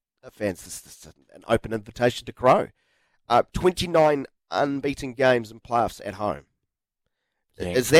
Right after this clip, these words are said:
Speaker 2: incredible.
Speaker 1: near the top of the pops? Is that near the top of the pile? Do let us know. Oh eight hundred eighty-two fifty.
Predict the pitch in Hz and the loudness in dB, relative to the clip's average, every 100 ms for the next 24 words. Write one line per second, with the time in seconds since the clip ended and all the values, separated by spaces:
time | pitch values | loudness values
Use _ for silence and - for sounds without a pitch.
0 | 107 147 160 147 - 147 - 123 - 170 | 4 2 0 0 0 -2 -2 -10 -2 -2
1 | - - 120 147 135 147 131 - 147 127 | -2 -16 -6 -6 -4 -6 -6 -4 -4 -4
2 | 123 - 143 175 156 151 147 143 - 139 | -10 0 2 2 0 -2 -2 -4 -2 0
3 | 117 143 147 127 127 117 127 123 - 147 | 2 2 0 -2 -4 -4 -6 -6 -8 -10
4 | - 117 - | -10 -16 -16